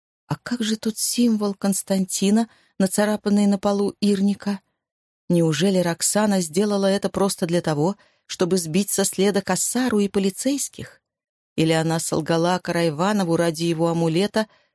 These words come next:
для перехода через стену? Роксана не настолько глупа, чтобы решиться разозлить Караиванова.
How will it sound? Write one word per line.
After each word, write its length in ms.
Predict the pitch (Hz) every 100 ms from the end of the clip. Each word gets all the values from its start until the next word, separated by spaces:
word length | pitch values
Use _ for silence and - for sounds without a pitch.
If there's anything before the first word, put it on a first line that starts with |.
| _
для 220 | 143 175 190
перехода 560 | 202 190 - 214 214
через 320 | - 220 220
стену? 720 | - - - 254 180 127 139 - _ _ _ _ _ _ _ _ _ _ -
Роксана 880 | 180 196 - 254 247 233 220 208 -
не 140 | 190 185
настолько 580 | 185 - 220 202 202
глупа, 540 | 165 151 151 - 220 196
чтобы 340 | - 160 160
решиться 520 | 160 156 196 196 -
разозлить 520 | 170 160 165 180 190 -
Караиванова. 760 | 175 180 156 156 151 156